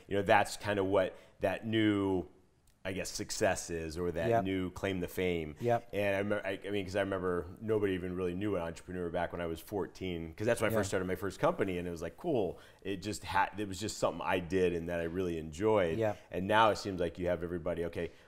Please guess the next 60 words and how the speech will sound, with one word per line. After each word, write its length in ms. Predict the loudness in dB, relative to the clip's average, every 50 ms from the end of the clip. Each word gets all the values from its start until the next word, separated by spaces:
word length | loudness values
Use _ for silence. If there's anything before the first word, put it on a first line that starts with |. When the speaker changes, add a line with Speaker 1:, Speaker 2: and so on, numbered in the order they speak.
| -14 _ -2
Speaker 1:
I 60 | 0
wanna 180 | 0 2 2
be 80 | 0 0
an 60 | -2
entrepreneur, 640 | -2 -4 -6 -8 -6 -2 2 2 4 4 4 4 2 0
I'm 100 | -2 -4
gonna 180 | -4 -6 -6
try 160 | -6 -6 -6 -6
to 80 | -4
do 160 | -4 -6 -2
this, 360 | 0 4 4 4 4 2 0 -4
and 60 | -6
I'm 60 | -6
gonna 80 | -6 -6
do 180 | -6 -4 0 4
that." 380 | 6 8 8 8 6 4 0 2
Speaker 2:
Yeah, 260 | 4 6 6 6 6
it's, 280 | 2 -2 -4 -6 -6 -6 -8
it's, 180 | -10 -8 -6
it's 160 | -6 -6 -6 -6
exactly 380 | -6 -2 0 0 0 0 0
right. 240 | 0 2 4 4 2
I 40 | 2
mean, 160 | -2 -4 -4
it's, 120 | -6 -6 -8
it's 200 | -8 -10 -8 -6
been 160 | -4 -2 -2
a 40 | -2
huge 320 | -2 -2 -2 -2 -2 0
cultural 360 | 2 2 2 2 0 -6 -8
shift. 280 | -4 0 0 0 0 0
I 40 | -2
mean, 100 | 0 -2
I 80 | 0
think 240 | 2 2 2 2 0 -6 -12 -20 -20 -8 -2
entrepreneurs 640 | 0 0 0 0 0 -2 0 2 4 4 4 4 4
back 240 | 2 2 2 2 -2
in 80 | -4
the 80 | -2 0
day 420 | 4 6 8 8 8 8 6 2
was 220 | 0 -2 -2 0 0
like, 160 | -2 -2 0
"Well, 80 | 0 0
you 60 | 0
know, 80 | 0 0
what's 220 | -2 -2 0 2
wrong 140 | 4 4 6
with 180 | 4 4 2 0
you? 80 | -4
You're 160 | -4 -4 -2 0
a 20 |
bit 120 | 2 2 2
of 80 | 2
a 40 | 2 4
weirdo 480 | 6 10 10 10 10 10 8 4 4 2
if 100 | 2 2
you're 80 | 4
not, 200 | 6 6 6 6
Speaker 1:
<laughs> 0 |
Right. 200 | 6 2 2 0